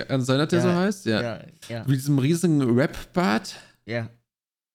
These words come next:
Speaker 1: So, und dann bin ich bin natürlich ein unfassbarer, ähm,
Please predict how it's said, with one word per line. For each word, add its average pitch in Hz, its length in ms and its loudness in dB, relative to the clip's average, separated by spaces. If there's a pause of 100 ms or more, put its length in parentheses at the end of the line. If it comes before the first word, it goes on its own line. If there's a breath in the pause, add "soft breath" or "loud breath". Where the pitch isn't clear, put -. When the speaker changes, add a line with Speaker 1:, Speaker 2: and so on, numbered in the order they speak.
(300)
Speaker 1:
So, 131 120 4
und 113 220 0
dann 120 180 2
bin 139 120 0
ich - 160 -4
bin 175 100 2
natürlich 156 300 0
ein 120 40 2
unfassbarer, 123 840 0
ähm, 104 540 0